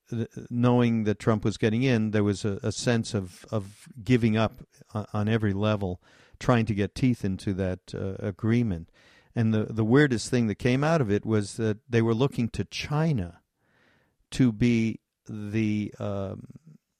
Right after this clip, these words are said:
that they just discounted America,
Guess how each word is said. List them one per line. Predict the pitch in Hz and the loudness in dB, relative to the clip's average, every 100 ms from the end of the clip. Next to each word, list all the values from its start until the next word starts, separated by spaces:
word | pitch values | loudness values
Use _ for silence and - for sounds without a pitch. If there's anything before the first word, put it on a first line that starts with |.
| _ - | _ -8
that | 123 107 113 - | -6 0 -2 -2
they | 120 113 117 | -8 -4 -4
just | 107 139 - | 0 0 2
discounted | - 175 - 156 139 127 | 4 2 2 0 2 2
America, | 117 117 117 113 - | 0 0 0 -4 -8